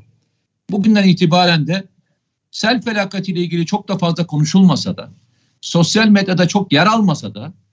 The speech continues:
e, biz bütün süreçlerin, ben en azından kendi adıma, muhtemelen Nedim de aynı şekildedir, süreçlerin içerisine aksayan bir konu olursa bunun takipçisi olacağımıza ve sizlere ve,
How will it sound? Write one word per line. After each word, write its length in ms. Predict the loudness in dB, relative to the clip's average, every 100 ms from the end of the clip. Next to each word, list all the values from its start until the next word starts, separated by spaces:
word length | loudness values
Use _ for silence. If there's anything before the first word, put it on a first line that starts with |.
| _ _ _ _ -10
e, 60 | -6 -4 -2 -4 -6 0
biz 360 | 2 2 -2 -14 _ _ _ _ _ _ _ _ _ -4
bütün 240 | 2 4
süreçlerin, 600 | 4 4 2 2 0 -2 _ _ _ _ -2
ben 120 | 0
en 100 | 2
azından 300 | 0 -2 -4
kendi 280 | -4 -6 -6
adıma, 300 | -6 -8 -8
muhtemelen 480 | -8 -4 0 0 2
Nedim 240 | 2 2 2
de 60 |
aynı 140 | 2 0
şekildedir, 520 | -4 -6 -8 -8 -14 _ _ _ _
süreçlerin 600 | -2 2 4 2 -2 0
içerisine 440 | 0 0 0 0
aksayan 360 | -4 -2 0 0
bir 60 | 0
konu 200 | 0 0
olursa 480 | 0 0 0 -2 -4 _ _ _
bunun 220 | 4 4
takipçisi 560 | 6 2 2 -2 -2 -2
olacağımıza 640 | 0 0 0 0 -2 -6 -12 _ _ _ -2
ve 220 | 0 0 -4 _ _ _
sizlere 600 | -4 -2 0 2 0 -2 _ _ _
ve, 260 | -2 -2